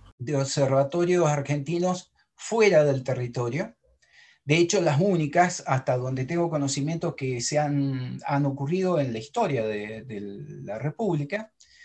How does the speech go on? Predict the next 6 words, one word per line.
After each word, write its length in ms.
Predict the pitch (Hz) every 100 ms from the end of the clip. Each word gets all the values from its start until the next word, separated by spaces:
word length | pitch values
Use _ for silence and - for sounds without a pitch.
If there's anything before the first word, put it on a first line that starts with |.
| - _ _ _
Y, 440 | 202 220 233 202
eh, 760 | - 165 160 156 151 151 143 139 - _ _ _ _ _ _ _ _ _
eh, 220 | 143 143
los 200 | 147 147
primeros 480 | - 170 208 214 180
dos 520 | 220 208 208 - -